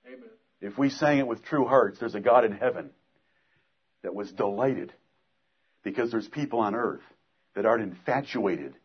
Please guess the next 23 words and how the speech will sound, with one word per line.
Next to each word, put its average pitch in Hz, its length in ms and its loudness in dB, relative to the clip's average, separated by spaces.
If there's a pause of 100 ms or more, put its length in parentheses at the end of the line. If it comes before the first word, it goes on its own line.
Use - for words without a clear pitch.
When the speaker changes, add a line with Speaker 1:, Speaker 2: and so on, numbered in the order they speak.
(760)
Speaker 2:
with 113 240 -4
earth, 120 340 0 (760)
but 87 120 -8
they 104 160 0
actually 113 360 0
want 110 200 -2
to 98 40 -6
be 113 140 -4
with 104 180 -4
me 110 180 -4
in 104 80 -8
heaven. - 340 -10 (1600)
Wonderful. 92 640 -8 (680)
He 127 120 -8
was 98 180 -8
delighted 101 540 -2 (260)
in 80 140 -12
us. - 280 -16 (4000)
You 92 100 -6
know 95 60 -4
what 92 140 -6
Jesus 98 400 -10
explained? 98 560 -8